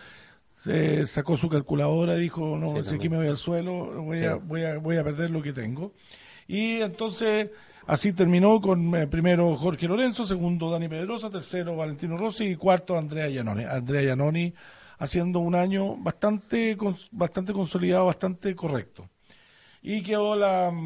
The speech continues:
Speaker 1: la, el campeonato con, eh, con Valentino con doscientos sesenta y tres puntos, a dos cuarenta y nueve Jorge Lorenzo, ciento ochenta y cuatro Marc Márquez, eh, Andrea Llanuel con ciento setenta y dos,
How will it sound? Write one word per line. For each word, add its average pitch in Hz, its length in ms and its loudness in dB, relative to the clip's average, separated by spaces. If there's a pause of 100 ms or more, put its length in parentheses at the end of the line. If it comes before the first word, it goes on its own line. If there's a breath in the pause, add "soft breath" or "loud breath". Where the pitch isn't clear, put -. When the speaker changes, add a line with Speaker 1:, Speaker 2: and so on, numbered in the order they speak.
(380)
Speaker 1:
la, 156 600 -2
el 151 320 -10
campeonato 170 520 -4
con, 160 280 -2
eh, 147 140 -2 (380 loud breath)
con 151 180 -2
Valentino 156 480 4
con 175 180 0
doscientos 165 460 -4
sesenta 147 300 -4
y - 20 -8
tres 151 160 -2
puntos, 226 500 -4
a 151 120 2
dos 240 160 4
cuarenta 175 340 -2
y 151 60 -2
nueve 160 480 0
Jorge 147 280 -8
Lorenzo, 220 560 -6 (280 loud breath)
ciento 202 320 2
ochenta 165 260 0
y 156 80 -6
cuatro 160 340 -4
Marc 147 200 -6
Márquez, 196 520 -8
eh, 165 120 -6
Andrea 156 220 -2
Llanuel 156 240 -4
con 139 120 -10
ciento 190 240 -6
setenta 156 320 -10
y - 20 -6
dos, 185 300 -6